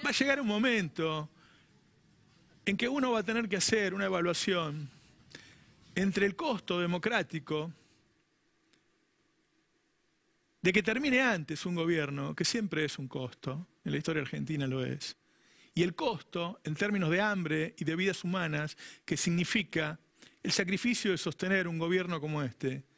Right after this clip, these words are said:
en el que tenés que gastar ciento treinta, ciento cuarenta mangos solo para leche y pan.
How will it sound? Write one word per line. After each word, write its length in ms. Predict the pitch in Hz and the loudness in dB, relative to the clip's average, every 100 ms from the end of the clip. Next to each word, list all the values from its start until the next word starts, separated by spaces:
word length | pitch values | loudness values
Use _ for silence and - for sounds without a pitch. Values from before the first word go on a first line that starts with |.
| _ _ _ _ _ _ _ _ _ _ _ _ _ _ _ - | _ _ _ _ _ _ _ _ _ _ _ _ _ _ _ -4
en 120 | 170 | 2
el 60 | 170 | 2
que 100 | 185 | 2
tenés 200 | 196 208 | 2 0
que 120 | - | 2
gastar 520 | 190 175 - 202 165 165 _ _ _ _ _ _ _ _ _ _ - - | 2 2 2 2 0 -6 _ _ _ _ _ _ _ _ _ _ -20 -6
ciento 420 | - - 208 180 | -2 2 2 0
treinta, 420 | - 214 185 156 | 2 2 2 -2
ciento 320 | 147 185 170 | -2 -2 -2
cuarenta 360 | 143 160 180 170 | -2 0 0 0
mangos 480 | 170 151 139 156 - _ _ _ _ _ _ _ _ _ _ | -2 -2 -4 -6 -10 _ _ _ _ _ _ _ _ _ _
solo 480 | - - 208 208 208 - _ - | -2 2 2 2 -2 -10 _ -4
para 160 | 151 | 0
leche 300 | 156 175 - | 2 2 0
y 60 | 156 | -2
pan. 380 | - 123 123 | -4 -8 -8